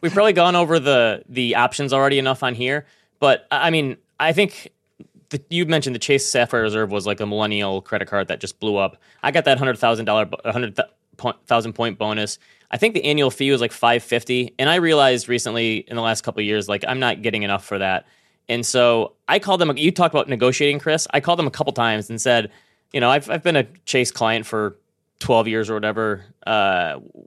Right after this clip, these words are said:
what do we do about getting the annual fee taken off for a year?" And they, they turned me down, like, three times. I tried. And, uh, so they just kept saying, "Go down to the, uh, Sapphire Preserve or Preferred." And that's only ninety-five bucks a month. So that's what I ended up doing. I, I downgraded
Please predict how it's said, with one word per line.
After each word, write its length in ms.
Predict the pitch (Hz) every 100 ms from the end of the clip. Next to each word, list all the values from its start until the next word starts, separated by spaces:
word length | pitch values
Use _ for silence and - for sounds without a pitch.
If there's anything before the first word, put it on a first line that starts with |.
| _ -
what 120 | 151
do 60 | 156
we 60 |
do 60 | 151
about 120 | 139 123
getting 160 | 127
the 60 | 120
annual 200 | 117 110
fee 120 | 120
taken 200 | 110 107
off 160 | 104 104
for 80 | 104
a 20 |
year?" 220 | 95 92 -
And 120 | 120
they, 100 | 131
they 220 | - 127
turned 180 | - 120
me 60 | 104
down, 120 | 104
like, 120 | 95
three 180 | - 101
times. 260 | 98 90
I 60 | 107
tried. 400 | - 104 92 85 _ _ _ _ -
And, 200 | 113 107
uh, 280 | 107 98 80
so 140 | 135
they 100 | 131
just 200 | 139 135 -
kept 180 | 131
saying, 480 | - 120 117 107 104
"Go 160 | 131 135
down 280 | 131 127 127
to 80 | 117
the, 160 | 113 _ _ _
uh, 220 | 101 104 104
Sapphire 400 | 123 117 117 107
Preserve 500 | 113 98 101 87 -
or 80 | 113
Preferred." 500 | 107 101 113 98 80 _ _ _ _
And 80 | 110
that's 140 | 110 117
only 140 | 110
ninety-five 560 | 107 110 107 104 101 -
bucks 180 | 95 -
a 20 |
month. 160 | 90 -
So 100 | 139
that's 180 | 156 -
what 140 | 135
I 40 | 131
ended 120 | 123
up 40 | 98
doing. 180 | 104
I, 320 | 107 113 110 120
I 60 |
downgraded 680 | 101 107 113 117 101 98 90